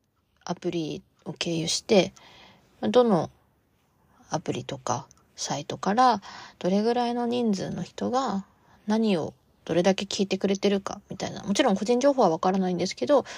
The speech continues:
ある程度数字はわかるようになってるんですね。で、私が昨日投稿した、えー、コスメ編のラジオがですね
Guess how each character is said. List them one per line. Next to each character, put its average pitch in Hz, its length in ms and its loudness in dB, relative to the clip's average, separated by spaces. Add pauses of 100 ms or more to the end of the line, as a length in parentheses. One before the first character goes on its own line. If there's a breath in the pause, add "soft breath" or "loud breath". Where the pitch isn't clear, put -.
(120 loud breath)
あ 285 60 0
る 302 60 2
程 - 160 -2
度 - 60 -6
数 262 240 2
字 262 160 0
は 269 240 4
わ 165 160 -2
か 226 160 2
る 202 80 2
よ 143 140 -2
う - 40 -4
に 196 200 0
な 143 100 -2
っ - 60 -8
て - 100 -8
る - 100 -12
ん - 40 -12
で - 80 -12
す - 120 -6
ね。 269 160 0 (760 loud breath)
で、 214 340 6 (300 soft breath)
私 294 340 -2
が 320 120 4
昨 294 280 -4
日 302 500 2 (200)
投 196 220 0
稿 190 240 2
し - 160 -2
た、 185 340 0 (600 soft breath)
え - 180 -8
ー、 - 60 -18
コ - 100 -2
ス 262 140 0
メ 277 100 6
編 233 420 4
の 226 320 2 (840 loud breath)
ラ 190 100 4
ジ - 160 -2
オ - 120 -10 (1040)
が 175 140 2
で 160 120 -6
す - 160 -8
ね 165 320 -8